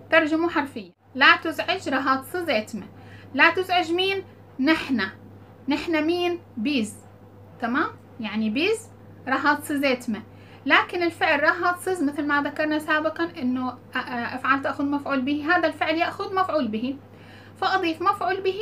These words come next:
إلى بيز. راها تصز، يعني راها تصز هذا الاسم اللي يتحول إلى فعل بإضافة الفعل المساعد إتمك،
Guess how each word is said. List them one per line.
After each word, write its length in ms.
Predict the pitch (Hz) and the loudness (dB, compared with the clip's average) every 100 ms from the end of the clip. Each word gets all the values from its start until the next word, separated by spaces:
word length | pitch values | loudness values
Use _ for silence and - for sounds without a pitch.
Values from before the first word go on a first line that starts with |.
| 403 | 2
إلى 180 | 359 262 | 4 4
بيز. 300 | 240 226 - - - - - - - - | 0 -4 -10 -18 -20 -20 -20 -20 -18 4
راها 340 | 269 320 330 | 6 8 8
تصز، 520 | 339 - - 415 311 - - - - - | 6 0 0 0 0 -6 -16 -20 -18 -10
يعني 360 | 226 208 214 | -8 -4 -2
راها 320 | 226 254 294 294 | -2 2 4 4
تصز 400 | - 370 320 285 | 0 -2 0 4
هذا 320 | 294 277 262 | 4 6 2
الاسم 520 | 254 330 339 269 226 | 0 -2 -2 -2 0
اللي 240 | 214 220 | 0 -2
يتحول 380 | 220 - 285 285 | -4 -2 -2 0
إلى 280 | 254 262 262 | 0 2 0
فعل 260 | - 262 240 | 0 -2 0
بإضافة 480 | 233 240 269 269 262 | -2 0 -2 -2 -6
الفعل 320 | 254 254 254 | -4 -2 0
المساعد 400 | 254 262 262 240 | -2 0 0 0
إتمك، 320 | 269 277 277 | -2 -4 -4